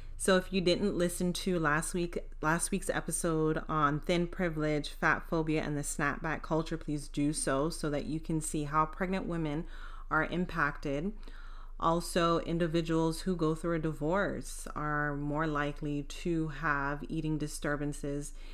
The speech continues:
Individuals which retire from a job, and also those parents that are experiencing the empty nest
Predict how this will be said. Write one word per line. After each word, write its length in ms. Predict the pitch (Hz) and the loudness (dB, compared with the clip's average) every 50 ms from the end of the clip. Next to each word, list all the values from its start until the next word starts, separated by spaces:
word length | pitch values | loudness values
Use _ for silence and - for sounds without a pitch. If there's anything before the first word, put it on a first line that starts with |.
| - - - - | -12 -10 -6 -2
Individuals 640 | 175 180 180 170 151 175 170 170 170 165 170 156 160 | 0 2 2 2 2 0 2 2 2 2 0 0 0
which 300 | 147 156 156 156 - - | 0 0 0 0 -2 -2
retire 580 | 151 147 - - - 175 160 156 151 143 147 | -4 -4 -4 -4 -4 -2 -2 0 0 0 -2
from 240 | 151 - - 151 151 | -4 -6 -6 -6 -4
a 80 | 147 143 | -4 -4
job, 540 | 139 - 175 165 165 170 170 175 185 180 - | -4 -2 0 2 4 4 4 2 2 0 -2
and 160 | - 156 156 - - | -2 -4 -4 -4 -2
also 800 | - 156 160 170 165 - - - 175 165 156 151 151 147 147 147 - - - - - - | -2 0 0 -2 -2 -4 -4 -2 0 0 0 0 0 0 -2 -2 -6 -10 -10 -12 -6 0
those 300 | - 185 185 185 185 - | 4 4 4 4 2 -2
parents 720 | - - - 180 170 170 175 175 160 147 151 147 - - - - | -6 -6 -4 -2 0 0 0 0 0 0 -2 -2 -4 -8 -6 -2
that 300 | 156 143 147 147 143 - - | 0 0 0 0 -2 -4 -2
are 580 | 151 147 147 143 143 143 139 139 143 143 - - - - - - - - | -2 0 2 2 2 2 0 0 -2 -2 -6 -8 -10 -10 -10 -10 -8 -6
experiencing 960 | - 160 - - - - 175 170 165 165 165 165 - - - 165 160 160 160 | -4 -4 -4 -4 -2 0 0 2 2 2 2 0 0 -2 0 0 2 2 2
the 240 | 151 156 156 - - - - - | 2 0 0 0 -2 -6 -4 -2
empty 460 | 160 170 175 185 - - 202 196 202 | 0 2 2 2 0 0 0 2 4
nest 600 | 202 170 151 151 147 147 156 - - - - - | 4 4 2 2 2 0 0 -2 -4 -6 -6 -8